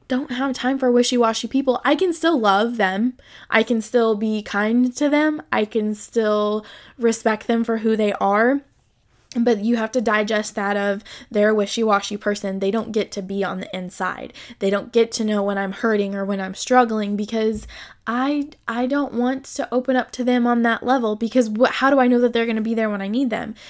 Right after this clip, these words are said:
And so, like, that's a whole other thing, you know? And I'm not just talking about me personally, I'm talking about anybody that has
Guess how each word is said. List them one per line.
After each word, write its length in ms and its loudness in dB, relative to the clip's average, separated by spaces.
And 120 -2
so, 60 2
like, 120 2
that's 180 0
a 80 4
whole 240 10
other 240 6
thing, 320 -2
you 80 0
know? 260 2
And 120 4
I'm 80 4
not 180 2
just 160 0
talking 300 2
about 180 4
me 140 -2
personally, 440 -4
I'm 80 -4
talking 200 0
about 180 -2
anybody 400 2
that 120 -4
has 180 -6